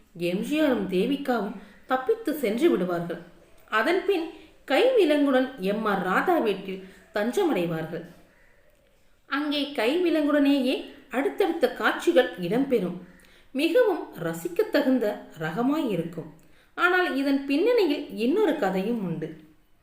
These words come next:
கைவிலங்கிடப்பட்ட எம் ஜி ஆரும் தேவிகாவும் படப்பிடிப்பு இடைவேளையில் வந்து அமர்ந்த போது உடனேயே கைவிலங்கை கழற்றி விடுவார்கள். அப்போதும் அப்படித்தான் "விலங்கை கழற்றி விடுங்கப்பா"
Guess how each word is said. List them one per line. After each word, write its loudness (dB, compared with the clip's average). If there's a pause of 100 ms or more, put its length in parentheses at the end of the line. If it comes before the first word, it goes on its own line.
(220)
கைவிலங்கிடப்பட்ட 0
எம் -4
ஜி 0
ஆரும் 2
தேவிகாவும் -2 (160)
படப்பிடிப்பு 0
இடைவேளையில் 0 (240)
வந்து 2
அமர்ந்த 0
போது 0 (320)
உடனேயே 2 (460)
கைவிலங்கை 4
கழற்றி -2
விடுவார்கள். -2 (520)
அப்போதும் -2 (220)
அப்படித்தான் -2 (160)
"விலங்கை 0
கழற்றி -2
விடுங்கப்பா" -4